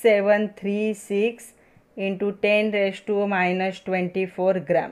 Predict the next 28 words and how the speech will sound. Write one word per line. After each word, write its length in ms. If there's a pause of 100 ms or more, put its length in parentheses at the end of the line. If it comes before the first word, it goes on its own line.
यहाँ 280
पे 60
आपको 280
log 180 (100)
table 220
यूज़ 260
करना 260
पड़ेगा। 460 (680)
हमें 260
क्या 180
चाहिए? 580 (880)
मास 380
चाहिए, 220 (100)
एटॉमिक 360
मास 280
चाहिए 240
हाइड्रोजन 580
का। 140 (140)
कहाँ, 300
किस 200
में? 260 (280)
यू 280
में 180
चाहिए। 360 (500)
तो 80
हमें 280
पता 240
है 320